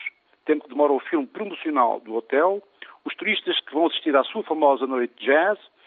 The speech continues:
ficam a saber que o presidente português visitou o hotel. É bonito ver e ouvir.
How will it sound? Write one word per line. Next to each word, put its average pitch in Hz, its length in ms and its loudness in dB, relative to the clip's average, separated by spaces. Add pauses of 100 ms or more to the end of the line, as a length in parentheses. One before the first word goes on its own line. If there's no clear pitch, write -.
(160)
ficam 180 260 -2
a 147 60 2
saber 175 300 0
que 151 100 -12
o 139 40 -8
presidente 151 260 -2
português 151 420 -2
visitou 143 440 0
o 156 40 2
hotel. 139 400 2 (600)
É 185 100 6
bonito 208 260 -2
ver 190 220 4
e 170 80 -2
ouvir. 120 300 -2